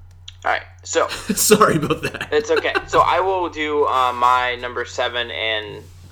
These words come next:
Speaker 1: so I have to do number se-, I'll do my number seven here. So my
Speaker 2: Yeah.
Speaker 1: number seven, um, I'm gonna go with, uh, a team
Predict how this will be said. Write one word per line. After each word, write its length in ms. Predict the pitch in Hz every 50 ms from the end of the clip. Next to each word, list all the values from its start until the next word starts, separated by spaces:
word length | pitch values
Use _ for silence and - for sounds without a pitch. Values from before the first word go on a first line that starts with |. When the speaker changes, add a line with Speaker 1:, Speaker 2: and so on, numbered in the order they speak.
| - - - - -
Speaker 1:
so 100 | - 143
I 40 | 139
have 100 | 139 -
to 80 | 143
do 120 | 143 147 147
number 220 | 143 139 131 123
se-, 140 | - - 117
I'll 120 | 120 151 151
do 100 | 156 160
my 100 | 156 151
number 200 | 143 135 131 -
seven 340 | - 123 113 104 107 107
here. 160 | - 113 78 -
So 120 | - 139
my 160 | 127 120 135 165
Speaker 2:
Yeah. 60 | 170
Speaker 1:
number 180 | - 165 160 156
seven, 600 | - - - 156 147 139 131 127 117 113 107 98 - - - - - - - - - - -
um, 680 | - 120 113 104 101 101 101 101 98 92 92 92 - - - - - - - - - - - - - - - - - - - - - - - -
I'm 300 | - 180 220 247 262 262 254
gonna 240 | 240 226 220 196 -
go 600 | 165 160 160 151 147 139 139 135 120 85 87 110
with, 560 | 139 135 131 123 - - - - - - - - -
uh, 360 | - 117 123 120 - 104 -
a 40 | -
team 680 | - - - 135 131 127 127 123 123 123 120 113 95 82